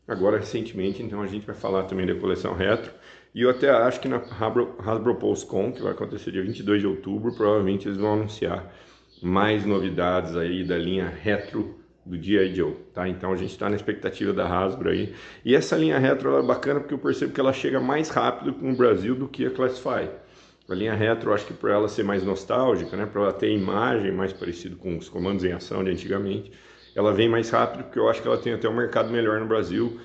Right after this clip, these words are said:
do que a linha Classified. Então, próximo vídeo, nós vamos falar do Snake Eyes da linha retro, ok? Então vamos rapidamente aqui entrar no nosso vídeo aqui, vamos falar do nosso personagem principal do dia, que é, novamente,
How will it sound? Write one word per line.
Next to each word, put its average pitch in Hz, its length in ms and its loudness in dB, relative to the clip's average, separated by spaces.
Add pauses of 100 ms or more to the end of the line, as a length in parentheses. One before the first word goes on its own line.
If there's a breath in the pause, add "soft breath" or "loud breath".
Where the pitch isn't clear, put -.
(180 loud breath)
do 113 160 -4
que 107 260 0
a 101 60 4
linha 95 280 2
Classified. - 600 -6
Então, 110 420 -6 (180)
próximo 107 320 0
vídeo, 107 320 0 (280 loud breath)
nós 95 120 -2
vamos 98 160 -2
falar 101 140 -2
do 98 140 -2
Snake 95 340 -2
Eyes 90 500 -4
da 82 80 -4
linha 92 320 -2
retro, - 460 -2 (300)
ok? 123 420 0 (400 loud breath)
Então 135 180 -4
vamos 160 200 4
rapidamente 143 480 4
aqui 147 180 -2
entrar 135 400 2
no 147 60 0
nosso 139 260 0
vídeo 117 340 -2
aqui, - 500 -2 (100)
vamos 113 260 0
falar 113 260 2
do 113 120 -2
nosso 117 180 -2
personagem 107 720 0
principal 110 640 -2
do 87 100 -2
dia, 110 280 -4
que 92 280 0
é, 101 200 0 (360 loud breath)
novamente, 98 800 -2